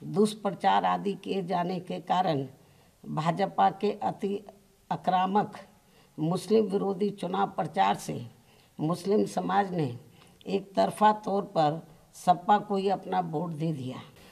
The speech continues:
यूपी का वर्तमान चुनाव परिणाम बीएसपी के करोड़ों लोगों की रात दिन की कड़ी तन मन धन की मेहनत का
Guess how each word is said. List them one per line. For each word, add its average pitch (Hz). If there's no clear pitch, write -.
यूपी 170
का 202
वर्तमान 185
चुनाव 185
परिणाम 175
बीएसपी 196
के 202
करोड़ों 190
लोगों 185
की 135
रात 170
दिन 196
की 190
कड़ी 202
तन 196
मन 185
धन 185
की 190
मेहनत 175
का 170